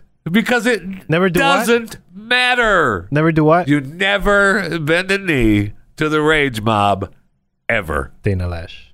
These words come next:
Speaker 1: D-, I'm saying, seriously. I mean, they're just trying to do business. I get it.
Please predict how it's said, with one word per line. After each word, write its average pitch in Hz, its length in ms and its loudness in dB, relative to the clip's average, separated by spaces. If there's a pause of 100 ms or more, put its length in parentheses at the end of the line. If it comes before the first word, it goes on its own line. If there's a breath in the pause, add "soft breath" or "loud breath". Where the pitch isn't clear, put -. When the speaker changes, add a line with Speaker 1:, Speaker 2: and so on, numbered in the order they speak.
(160)
Speaker 1:
D-, 101 220 -6 (1500)
I'm 180 140 -2
saying, 180 220 -2
seriously. 107 480 -2
I 131 140 2
mean, 160 120 0
they're 165 100 2
just 170 200 -2
trying 160 180 0
to 135 60 -6
do 127 120 -2
business. 117 380 -2
I 139 140 0
get 107 260 0
it. 65 180 -10